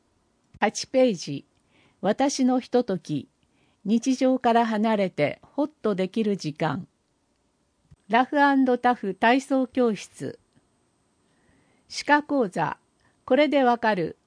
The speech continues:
口臭のトリセツ。原因と対策を知ってお口すっきり。健康キューアンドエー六百十一。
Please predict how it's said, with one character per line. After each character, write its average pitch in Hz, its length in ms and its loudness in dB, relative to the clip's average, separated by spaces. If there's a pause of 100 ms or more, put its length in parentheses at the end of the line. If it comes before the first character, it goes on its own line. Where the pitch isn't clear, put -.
口 277 220 2
臭 277 300 -2
の 247 160 0
ト 240 140 -2
リ 226 120 -4
セ 214 180 -4
ツ。 - 320 -10 (880)
原 254 200 4
因 262 320 2
と 247 160 0
対 247 240 2
策 254 360 0
を 240 100 2
知 - 240 -10
っ - 80 -20
て 208 220 -2
お 180 140 -4
口 - 320 -6
す - 140 -6
っ 226 60 -4 (160)
き 226 120 -4
り。 185 200 -8 (1300)
健 262 200 2
康 254 420 2
キ 247 200 0
ュ 254 80 2
ー 254 60 4
ア 247 120 2
ン 240 100 0
ド 226 180 0
エ 175 400 0
ー - 20 -20 (320)
六 214 200 -2 (140)
百 254 280 0
十 214 300 -2
一。 185 480 -8